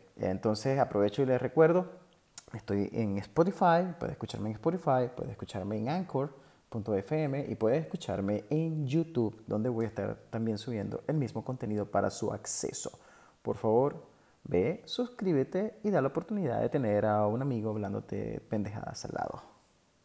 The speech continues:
Otra de las informaciones que, que hemos estado digiriendo y viendo y viniendo, como sabrán, muchos de los deportes han sido, eh,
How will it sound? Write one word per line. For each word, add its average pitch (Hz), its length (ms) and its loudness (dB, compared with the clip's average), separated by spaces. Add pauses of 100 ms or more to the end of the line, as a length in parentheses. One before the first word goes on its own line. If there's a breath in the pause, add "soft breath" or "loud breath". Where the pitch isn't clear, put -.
(460)
Otra 214 140 12
de 233 100 12
las 185 220 6
informaciones 139 1000 4
que, 123 480 2
que - 280 -6
hemos 123 260 -2
estado 110 340 0
digiriendo 107 500 0
y 107 80 2
viendo 101 360 0
y - 20 0
viniendo, 101 640 0
como 98 200 0
sabrán, 165 500 2 (220)
muchos 127 360 0
de 151 80 4
los 104 440 -4 (100)
deportes - 1160 2 (320)
han 117 80 -4
sido, 135 580 6
eh, 95 540 0